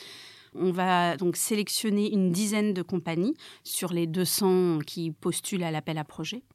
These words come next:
On va annoncer, euh, les, les compagnies retenues, euh, souvent au, au mois de, de juin.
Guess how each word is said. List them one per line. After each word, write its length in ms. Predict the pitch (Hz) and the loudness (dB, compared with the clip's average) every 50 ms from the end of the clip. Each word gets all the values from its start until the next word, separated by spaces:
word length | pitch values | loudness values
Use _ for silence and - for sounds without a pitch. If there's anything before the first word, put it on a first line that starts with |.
| _ | _
On 120 | - 190 180 | -2 -2 0
va 420 | 170 180 175 175 170 170 165 160 - - | 2 2 2 4 2 2 0 -2 -2 0
annoncer, 720 | 226 226 220 220 226 208 - - - 226 220 214 214 202 175 | 2 4 4 4 4 2 0 0 2 2 2 4 4 4 4
euh, 240 | 165 170 170 170 | 2 2 0 0
les, 180 | 160 170 170 170 | 0 0 0 2
les 200 | 170 170 165 160 | 2 0 0 0
compagnies 480 | - 196 180 - 185 180 180 196 196 190 | -2 -2 -2 0 0 0 2 4 2 2
retenues, 680 | 190 190 180 175 - 202 196 196 196 202 202 196 180 | 2 0 0 2 2 4 6 6 6 6 4 4 4
euh, 300 | 165 165 160 160 160 151 | 2 2 0 -2 -2 -4
souvent 580 | - - - 208 190 185 202 196 196 190 196 | -4 -6 -6 -4 0 2 2 4 4 4 2
au, 300 | 180 165 156 151 156 165 - | 2 2 0 0 -2 -2 0
au 80 | 185 | 0
mois 240 | 175 180 185 190 185 | 2 2 4 4 2
de, 340 | 180 160 165 156 156 156 156 | 2 0 0 0 0 0 -2
de 180 | 156 151 165 160 | 0 0 0 0
juin. 340 | 151 151 156 151 160 - | 0 -2 -2 -2 -2 -2